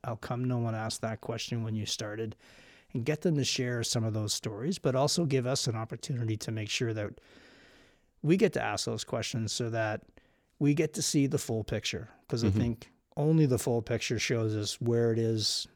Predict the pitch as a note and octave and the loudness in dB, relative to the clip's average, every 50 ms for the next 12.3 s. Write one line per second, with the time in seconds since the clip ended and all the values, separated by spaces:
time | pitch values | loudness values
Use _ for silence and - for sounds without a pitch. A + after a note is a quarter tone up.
0 | _ _ _ _ - C3 A#2 A2+ G#2 G2+ G#2 - G2+ - - B2+ A#2 A#2 - B2+ | _ _ _ _ -6 -4 -4 -4 -4 -4 -6 -6 -6 -4 -2 0 0 0 0 0
1 | A2 A2+ A2+ A#2 A2+ A2 A#2 A#2+ G#2 G#2 G#2+ A#2 A2+ A#2 A2+ A2+ A#2+ B2 B2 B2 | 0 2 2 2 2 0 0 -2 -2 -2 0 0 2 2 2 2 2 0 0 0
2 | C3+ C3+ A#2+ A#2+ B2 B2 - - - C#3 A#2+ A#2+ A2+ - - C3+ B2 A#2 A2+ G#2+ | 0 0 0 0 0 0 0 0 0 0 0 0 -2 -4 -4 -4 -4 -4 -4 -6
3 | A2+ A2+ A2+ A2 A2 A2+ A#2 A#2 A2+ A2+ - D3 C#3+ C3 A#2 A2+ A2+ A2 G#2+ G#2+ | -6 -6 -6 -6 -4 -4 -4 -4 -6 -6 -8 -6 -6 -4 -2 -2 0 0 0 0
4 | A2 G#2+ G2 - - - - - A2 G#2+ A2+ A2+ A#2+ - - - - _ _ - | 0 -2 -2 -4 -6 -8 -8 -8 -8 -8 -8 -10 -12 -12 -14 -14 -16 _ _ 0
5 | - F#3 F3 G#2 - D2+ - F2 E2+ - - F#2 F2+ F2+ F#2 F2+ F2+ F2+ F2+ F#2+ | 2 4 4 4 2 -2 -2 -2 -2 0 0 2 4 4 4 2 2 2 4 4
6 | F#2+ G2 G2+ G#2+ G#2+ - - F2 F2+ F2+ - - - E2+ F2+ - - - F#2 F#2 | 6 6 6 4 4 2 4 4 4 4 2 0 -2 0 0 0 0 0 0 0
7 | F2 - - - - F#2+ F#2+ F#2+ F#2 F#2 F2+ F2+ - F#2 F2 - - E2+ E2 - | -2 -2 -4 -2 -2 0 2 2 2 2 0 0 -2 -4 -4 -2 -2 -2 -2 -2
8 | - - - - D#2 D2+ - _ _ _ _ _ _ - - - C#2+ C2+ C#2+ - | -2 -4 -4 -4 -8 -12 -12 _ _ _ _ _ _ -8 -2 -2 0 0 0 -2
9 | - E2 D#2+ D#2 D#2 - D#2+ - - E2+ E2 D#2+ D#2+ D#2+ D#2 D2+ D2+ D#2 D2+ - | -2 0 0 0 0 -2 -4 -4 -2 -2 0 0 0 0 -2 -2 -4 -4 -4 -6
10 | - - - C#2+ C#2+ - _ _ - - D#2+ D2+ C#2+ D2+ D#2+ D#2 - E2+ - - | -8 -8 -8 -8 -8 -10 _ _ 0 2 4 4 4 2 0 0 0 -2 -2 -2
11 | - E2 D#2 - E2+ D#2 D2 D#2+ - - F2 E2+ - - D#2+ D2 D2 D2 C#2 C2+ | -2 -4 -2 0 0 0 0 -2 -2 -2 -2 -2 -2 -2 -4 -4 -4 -6 -6 -6
12 | C#2 C2+ C2 C#2 - | -6 -6 -8 -10 -10